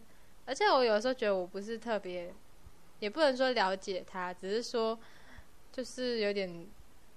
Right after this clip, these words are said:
感同身受嘛，就是假设我也怕抽血的话，你叫我抽血，我就是会觉得很可怕啊。然后，嗯，假设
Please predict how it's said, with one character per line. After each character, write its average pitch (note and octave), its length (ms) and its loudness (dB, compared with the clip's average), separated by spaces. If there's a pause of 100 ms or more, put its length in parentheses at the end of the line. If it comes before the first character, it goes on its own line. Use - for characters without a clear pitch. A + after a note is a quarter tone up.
(140)
感 F3 200 -2
同 F3+ 180 -6
身 G3 260 -4
受 G3 240 0
嘛， E3+ 280 -8
就 F#3+ 120 -10
是 F#3 380 -6 (420)
假 F3+ 280 4
设 B3 360 4
我 G3 160 4
也 G3 140 4
怕 G3+ 240 4
抽 F#3+ 260 0
血 F#3+ 220 -6
的 D3 160 -6
话， - 320 -4 (380)
你 G3 100 -6
叫 G#3 240 6
我 F3 100 0
抽 G3+ 240 4
血， F#3+ 220 -2
我 D#3 80 -4
就 F3 100 -6
是 G3 140 -2
会 G3+ 80 2
觉 F3+ 140 -4
得 F3+ 60 -2
很 E3+ 100 -8
可 F3+ 240 -4
怕 F#3 100 -2
啊。 D3+ 300 -2 (160)
然 F#3 160 -2
后， G#3+ 200 2 (360)
嗯， F3+ 260 -6
假 F3 240 -2
设 G#3+ 400 2